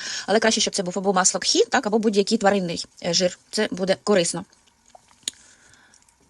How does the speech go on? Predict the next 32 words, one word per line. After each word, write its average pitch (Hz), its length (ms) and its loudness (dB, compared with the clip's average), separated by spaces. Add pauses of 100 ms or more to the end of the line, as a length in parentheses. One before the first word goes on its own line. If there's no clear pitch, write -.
(1040)
Далі 339 280 0 (180)
показую, 233 340 0
як 214 180 -2
я 208 100 2
фарширую 196 360 0
ці - 100 -10
трубочки. - 320 -6
Я 240 100 0
беру 240 160 -4
отак 254 220 -2
от 214 80 -8
прямо 190 200 -4
руками. 185 260 -4
Хтось, - 260 2
знаєте, 214 320 0 (120)
м, 180 240 -8
з - 100 -6
цим 185 320 -2 (800)
може 202 160 -2
брати 175 160 0
кульочок 190 300 0
для 180 60 -2
крему, 392 260 2 (320)
але 226 220 4
мені 208 220 2 (140)
більше 214 260 2
воз-, 185 280 -2
возні 240 380 6 (420)
і 202 120 4
швидше 208 400 4 (200)
буде 185 240 -2
так. - 320 -4